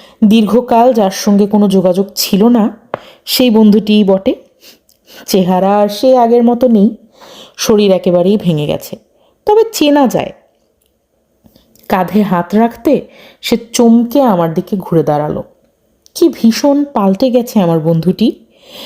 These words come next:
এ তো ভাবাই যায় না। আগে তাকে যা দেখেছি, এখন সে যেন তার ছায়া মাত্র। আমাকে দেখে আবেগে সে কথাই বলতে পারছিল না। আমার অবস্থাও তথৈবচ।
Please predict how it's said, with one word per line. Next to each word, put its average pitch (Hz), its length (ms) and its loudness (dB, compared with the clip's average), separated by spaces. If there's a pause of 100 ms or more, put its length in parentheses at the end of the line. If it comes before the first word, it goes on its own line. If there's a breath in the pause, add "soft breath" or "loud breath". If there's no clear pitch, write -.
(220 loud breath)
এ 294 60 -2
তো 294 120 -2
ভাবাই 254 460 2
যায় 226 200 2
না। 165 200 -4 (680 soft breath)
আগে 190 220 0
তাকে 208 260 -2
যা 190 220 0
দেখেছি, 208 760 -4 (340 soft breath)
এখন 196 300 -2
সে 202 180 -2
যেন 202 240 2
তার 214 140 -2 (100)
ছায়া 151 340 -2
মাত্র। 143 380 -8 (840)
আমাকে 190 320 -2
দেখে 190 360 -2
আবেগে 175 460 -2
সে - 200 -4
কথাই 170 360 -4
বলতে 175 260 -4
পারছিল 185 480 -2
না। 208 140 2 (840)
আমার 175 240 -2
অবস্থাও 160 480 -4
তথৈবচ। 151 600 -6